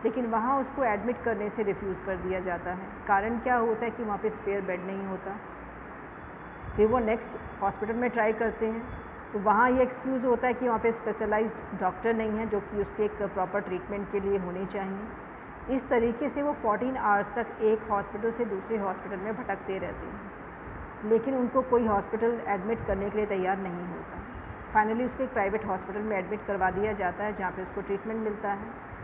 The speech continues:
और लेकिन इस ट्रीटमेंट का उसको बहुत सा खर्चा करना पड़ता है। तो आखिरकार वो बहुत अपसेट होकर के अपने इस ट्रीटमेंट के बाद अपने ही अदर मेंबर्स के साथ वो कोर्ट में एक केस फाइल कर देता है इन हॉस्पिटल्स के ख़िलाफ़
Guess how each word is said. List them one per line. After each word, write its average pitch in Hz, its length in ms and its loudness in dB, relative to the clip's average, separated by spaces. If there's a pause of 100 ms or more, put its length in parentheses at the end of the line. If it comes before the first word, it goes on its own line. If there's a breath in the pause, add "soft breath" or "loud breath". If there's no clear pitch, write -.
(220)
और 208 160 6
लेकिन 220 240 2
इस - 200 -2
ट्रीटमेंट 262 440 0
का 254 100 4
उसको 240 220 2
बहुत 208 300 2
सा 233 120 -2
खर्चा 226 360 -2
करना 175 320 -4
पड़ता 156 300 -8
है। - 1120 -12
तो 214 80 4
आखिरकार 247 480 6
वो 254 100 8
बहुत 214 280 4 (140)
अपसेट 262 440 4
होकर 190 380 2
के 262 100 -4 (500)
अपने 214 240 2
इस - 160 0
ट्रीटमेंट 226 440 0
के 214 120 4
बाद 196 420 2
अपने 220 280 0
ही 226 140 0
अदर 208 240 0
मेंबर्स 196 380 0 (100)
के 214 100 2
साथ 196 360 2
वो 220 160 4 (400)
कोर्ट 220 300 6
में 214 140 0
एक 208 260 0 (160)
केस 233 200 4 (680)
फाइल 233 260 6
कर 208 180 0
देता 190 260 -2
है 214 80 2
इन 214 80 -2 (100)
हॉस्पिटल्स 214 480 -4
के 226 180 2
ख़िलाफ़ 208 300 4